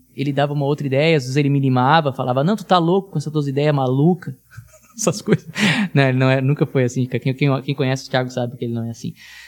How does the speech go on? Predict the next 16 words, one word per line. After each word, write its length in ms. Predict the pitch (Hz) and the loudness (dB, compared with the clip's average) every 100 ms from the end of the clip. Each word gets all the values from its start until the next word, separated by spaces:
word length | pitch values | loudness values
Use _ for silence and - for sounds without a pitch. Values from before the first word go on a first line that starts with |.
| - | -18
Ele 140 | - 120 | -8 -6
é 60 | |
super 260 | 120 135 139 | -6 -4 -4
acessível. 480 | 127 131 131 120 123 _ _ _ _ _ | -4 -6 -8 -8 -10 _ _ _ _ _
Mas 260 | 143 147 139 | 0 2 2
fomos 240 | 180 202 | 2 2
sempre 260 | - 226 262 | 2 2 2
entrando 280 | 247 247 254 | 2 4 4
num 120 | 247 | 4
bom 160 | 233 220 | 2 0
senso, 260 | 233 247 | 0 -2
sempre 220 | - 202 202 | -2 -2 -2
com 100 | 196 | 0
muito 240 | 190 - | 0 -2
diálogo 400 | 185 180 214 220 | 0 2 0 -2
e 220 | 233 220 | -4 -6